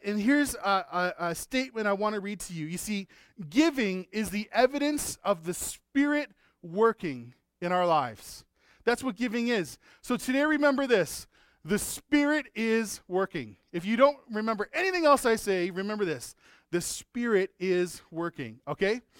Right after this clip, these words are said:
So if you take notes, that's all you need to write down. It's awesome. You're done. You can just leave. I don't know. Anyways, here we go. Don't leave. Okay. Today, would you open your Bibles with me to Romans chapter eight? Let's turn to Romans chapter eight,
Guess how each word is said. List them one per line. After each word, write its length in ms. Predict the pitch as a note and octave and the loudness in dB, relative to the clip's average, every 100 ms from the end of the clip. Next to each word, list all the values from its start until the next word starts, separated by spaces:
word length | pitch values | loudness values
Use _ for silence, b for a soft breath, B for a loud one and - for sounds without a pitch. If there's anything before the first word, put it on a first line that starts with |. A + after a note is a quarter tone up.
| B B | B B
So 120 | - | -4
if 80 | F#3+ | -4
you 40 | |
take 260 | G3 C4 G#3+ | -2 -2 0
notes, 260 | A3+ A3+ | 0 0
that's 180 | G#3+ G3+ | -2 -6
all 100 | A3 | -4
you 100 | A3 | -4
need 120 | A3 | -6
to 100 | G#3 | -6
write 160 | A3+ G#3+ | -4 -2
down. 220 | B3 F#3+ | 0 -2
It's 100 | C#3+ | 0
awesome. 300 | G3+ G3 D#3 | -2 -2 -4
You're 80 | D3+ | -4
done. 340 | D3+ G#3 C3+ | 0 0 0
You 80 | B2 | -8
can 140 | C3+ D3 | -10 -10
just 160 | D3 | -10
leave. 240 | F3 E3 C#3 | -10 -10 -6
I 100 | D#3+ | -6
don't 100 | F#3 | -4
know. 180 | C#3+ - b | -4 -6 b
Anyways, 320 | A3+ B3 A#3 - | 2 6 6 4
here 120 | C4+ | 0
we 100 | C4+ | 6
go. 180 | A#3+ E3+ | 6 6
Don't 200 | A3 A3+ | 4 2
leave. 180 | F#3 | -2
Okay. 240 | F#3 G3+ E3 B B | -2 0 -2 B B
Today, 340 | - A#3+ C4+ D#4 | 0 6 6 6
would 180 | D#4 | 4
you 140 | C4 C4 | 2 2
open 340 | A#3 C4+ C#4 | 2 2 0
your 160 | B3 B3 | 0 0
Bibles 720 | F3 G#3 A3 G#3 G3 G3+ - B B B | 2 4 4 4 4 4 0 B B B
with 240 | G3+ G#3+ | -4 -2
me 160 | F#3+ A3 | 0 0
to 80 | G#3 | 2
Romans 520 | F#3+ A3 B3 C4+ - | 4 4 4 0 -4
chapter 520 | - A#3+ A#3 - B3 | -2 0 0 0 -6
eight? 300 | - G3+ A#3 - | 0 0 0 -2
Let's 200 | G3 - | -6 -4
turn 200 | A#3 A3+ | -2 0
to 40 | |
Romans 340 | G3+ G#3 A3+ - | 2 2 0 -2
chapter 360 | B3 - A3+ | 0 0 0
eight, 220 | F3+ G3+ | -4 -4